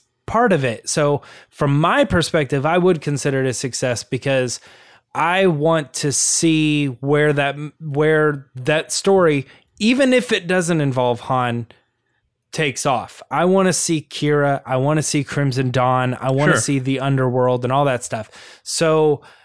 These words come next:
Speaker 1: I, I think, um, that in my head,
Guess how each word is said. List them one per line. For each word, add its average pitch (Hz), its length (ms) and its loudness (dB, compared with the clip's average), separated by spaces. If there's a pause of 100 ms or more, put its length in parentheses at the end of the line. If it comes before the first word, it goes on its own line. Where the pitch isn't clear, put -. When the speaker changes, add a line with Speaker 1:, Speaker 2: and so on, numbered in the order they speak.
(220)
Speaker 1:
I, 185 480 0
I 175 160 -2
think, 180 560 -2
um, 139 560 -2
that 135 380 -2
in 139 160 0
my 170 400 2
head, 117 460 -4